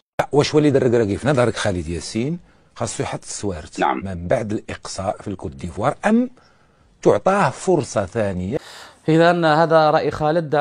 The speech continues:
Speaker 3: بناء على ال-، على الجانب ال-، القانوني وأيضًا الالتزام الأخلاقي الذي كان فيه تحقيق، آه، الدور نصف النهائي كهدف بالنسبة لوليد الركراكي. وك-، وقال كلام آخر خالد على مستوى أداء المدرب وأيضًا تشكيلته المختارة والأسماء التي كانت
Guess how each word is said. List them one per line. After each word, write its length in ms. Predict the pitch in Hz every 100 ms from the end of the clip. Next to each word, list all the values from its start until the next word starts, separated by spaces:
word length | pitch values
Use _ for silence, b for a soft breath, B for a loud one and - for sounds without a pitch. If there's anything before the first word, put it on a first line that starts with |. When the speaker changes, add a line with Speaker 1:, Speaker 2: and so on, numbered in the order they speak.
| 143 131
Speaker 3:
بناء 320 | 127 151 139 143
على 200 | 135 139
ال-، 180 | 135
على 140 | 107 120
الجانب 420 | 117 131 131 107
ال-، 180 | 110 -
القانوني 680 | 104 107 104 110 110 120 120
وأيضًا 460 | 95 92 98 95
الالتزام 680 | 98 90 95 92 92 110 104
الأخلاقي 580 | 87 - 104 110 104 117
الذي 280 | 98 90 95
كان 260 | 98 98
فيه 260 | 90 92 92
تحقيق، 500 | - - - 90 87 -
آه، 600 | 85 82 80 80 78 -
الدور 360 | 85 87 98 90
نصف 220 | 87 -
النهائي 380 | 85 87 87 85
كهدف 420 | - 85 82 -
بالنسبة 320 | 87 85 85 90
لوليد 440 | 85 87 87 85
الركراكي. 760 | 85 - 87 82 90 85 80 78
وك-، 380 | 87 - 123
وقال 400 | 98 104 123 120
كلام 320 | - 92 92 -
آخر 500 | 87 - 85 82 85
خالد 280 | - 87 82
على 160 | 78 82
مستوى 440 | 82 - 85 82 - b b b b
أداء 240 | 92 90 -
المدرب 480 | 104 95 92 95 87
وأيضًا 280 | 87 90
تشكيلته 480 | 85 85 - 87 -
المختارة 400 | 87 80 - 101
والأسماء 460 | 101 - 95 117 101
التي 240 | 98 -
كانت 280 | 92 92